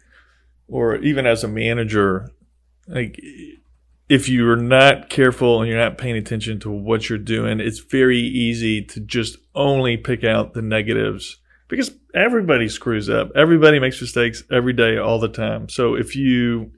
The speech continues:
if you only focus on those screw ups or those mistakes, the, I guess, what people will reflect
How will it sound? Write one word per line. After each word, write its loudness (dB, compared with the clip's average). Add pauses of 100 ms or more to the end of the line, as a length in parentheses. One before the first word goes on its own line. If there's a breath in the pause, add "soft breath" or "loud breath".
if 0
you -2
only 4
focus 0
on -6
those -6
screw 0
ups -2
or -4
those -4
mistakes, -2 (600 soft breath)
the, -2 (280)
I 0
guess, -2
what -4
people -2 (180)
will 0
reflect -4